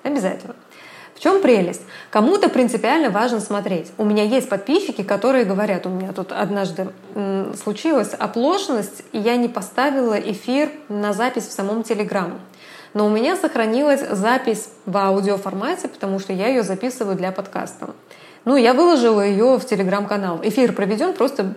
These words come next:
без видео. И мне написали люди о том, что «А где видео?» Ну, типа, нравится смотреть. То есть ви-, канал восприятия у всех разный. Кто-то визуал, кто-то аудиал, кинестет.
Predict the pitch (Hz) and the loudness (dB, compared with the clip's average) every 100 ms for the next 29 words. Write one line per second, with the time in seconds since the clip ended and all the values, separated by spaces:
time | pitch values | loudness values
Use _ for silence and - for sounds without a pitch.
0 | - 202 247 202 214 185 190 - - - | -6 0 0 0 -2 -2 -4 -6 -8 -20
1 | - - - - - 226 226 220 208 202 | -20 -20 -20 -20 -2 2 4 4 4 2
2 | 247 381 381 330 302 339 262 214 247 330 | 4 4 2 2 4 6 6 4 4 4
3 | 247 226 - 247 240 - 190 - 208 175 | 4 4 4 0 0 -2 -2 0 0 2
4 | 240 330 214 185 277 359 220 277 240 190 | 4 6 4 4 4 4 2 2 4 4
5 | 180 175 175 - 220 214 220 196 202 196 | 2 0 -6 -8 -2 0 0 -2 -4 -6
6 | 185 185 247 320 320 208 - 214 269 208 | -4 0 0 0 -2 -6 -4 -4 -2 -2
7 | 180 - - 202 202 - - 220 226 220 | -2 -6 -6 -4 -4 -10 -20 -10 -4 0
8 | 240 247 262 294 277 220 214 214 226 240 | 0 0 0 2 2 2 -2 -2 2 2
9 | 214 196 185 - 190 196 185 208 247 247 | 0 -2 -4 -6 -10 -6 -4 -4 -4 -6
10 | - 214 196 175 180 190 294 - 302 302 | -4 -6 -4 -6 -4 -2 -2 -4 -6 -4
11 | 262 208 180 185 185 269 311 - - - | -2 -2 -2 -2 0 0 -2 -6 -18 -20
12 | - - - 311 190 - 196 202 226 | -20 -14 0 2 2 -2 -2 -2 -2